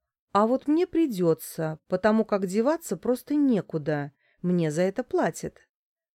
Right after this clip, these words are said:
Тогда буду трясти архитектора как грушу, пока из него не посыплются конкретные сведения. Можно на крайняк и припугнуть мужика, оно ему еще и на пользу будет.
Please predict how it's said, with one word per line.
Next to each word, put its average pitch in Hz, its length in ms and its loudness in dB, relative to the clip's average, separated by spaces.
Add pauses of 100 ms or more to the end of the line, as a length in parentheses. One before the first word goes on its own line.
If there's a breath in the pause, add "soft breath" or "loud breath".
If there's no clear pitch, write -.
(100)
Тогда 170 540 0
буду 202 380 -4
трясти 160 480 -6
архитектора 233 840 -4
как 175 420 -6
грушу, 151 680 -8 (160)
пока 165 280 -4
из 151 180 -4
него 175 240 -4
не 196 160 -2
посыплются 160 880 -6
конкретные 165 680 -4
сведения. 143 760 -8 (420)
Можно 269 380 2
на 220 100 2
крайняк 226 540 -2
и 262 100 -4
припугнуть 254 720 -4
мужика, 156 720 -4 (120)
оно 202 540 -4
ему 269 380 -2
еще 254 340 -6
и 254 60 -2
на 226 160 -2
пользу 202 440 -4
будет. 156 520 -8